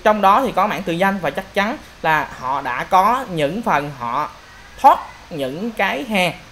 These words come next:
của họ ngay tại ở những cái vùng trên đây rồi. Đây, những cái vùng mà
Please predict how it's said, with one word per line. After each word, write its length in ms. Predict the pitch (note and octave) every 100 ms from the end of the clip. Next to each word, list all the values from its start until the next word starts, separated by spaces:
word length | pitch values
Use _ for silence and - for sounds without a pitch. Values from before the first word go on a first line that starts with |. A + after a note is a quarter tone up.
| - - - - - - -
của 160 | E3+
họ 320 | G#3+ B2 C#3 - -
ngay 260 | G3+ A3+ A3+
tại 300 | B2+ A#2+ C3+ -
ở 260 | C3+ C3 D#3+ F#3
những 240 | C#3+ D#3 F#3+
cái 80 | A3+
vùng 240 | F#3 C#3
trên 120 | D#3+
đây 140 | E3 E3+
rồi. 100 | D#3+ - - - - - - -
Đây, 160 | E3 E3 D3+
những 140 | D3+
cái 100 | F#3
vùng 260 | G#3+ F3 D3+
mà 320 | C#3+ C#3 A#2+